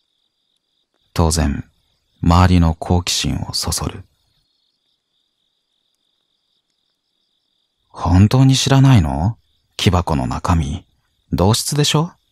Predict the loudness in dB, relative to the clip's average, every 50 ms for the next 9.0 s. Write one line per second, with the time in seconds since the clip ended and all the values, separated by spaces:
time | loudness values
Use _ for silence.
0 | _ _ _ _ _ _ _ _ _ _ _ _ _ _ _ _ _ _ _ _
1 | _ _ _ _ _ _ -6 -6 -4 -4 -2 0 2 4 4 4 4 4 4 4
2 | 2 0 -2 -4 -4 -6 -8 -8 -12 _ _ -20 -20 -20 -20 _ _ _ _ _
3 | 2 4 4 6 6 4 2 2 -2 -6 -2 -2 -2 0 0 -2 -2 -2 -2 0
4 | 2 2 2 2 0 -4 -4 -4 -2 0 0 0 0 2 2 2 0 0 -4 -6
5 | -6 -8 -8 -12 _ _ _ _ _ _ _ _ _ _ _ _ _ _ _ _
6 | _ _ _ _ _ _ _ _ _ _ _ _ _ _ _ 4 6 6 6 6
7 | 6 4 4 2 0 0 -2 0 0 0 0 0 2 4 4 4 4 4 2 2
8 | 4 4 2 2 0 0 0 2 0 0 -4 -4 -4 -4 -4 -2 -2 -2 -4 -4